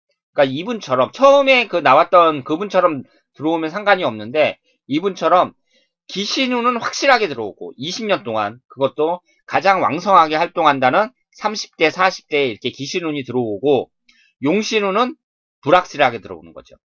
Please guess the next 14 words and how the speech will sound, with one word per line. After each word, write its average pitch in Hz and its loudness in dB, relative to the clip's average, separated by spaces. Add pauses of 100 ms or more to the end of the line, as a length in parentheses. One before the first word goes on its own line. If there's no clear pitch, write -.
(180)
그것도 160 -2
다 147 -2
늙어서 135 -4
들어와요. 69 -18 (360)
그럴 147 2
경우에는 143 0 (360)
이분은 139 -6
그 95 -10 (640)
운이 127 -6
최악이다. 113 -4 (260)
이렇게 131 -2
말씀을 107 -8
드릴 92 -18
수가 - -18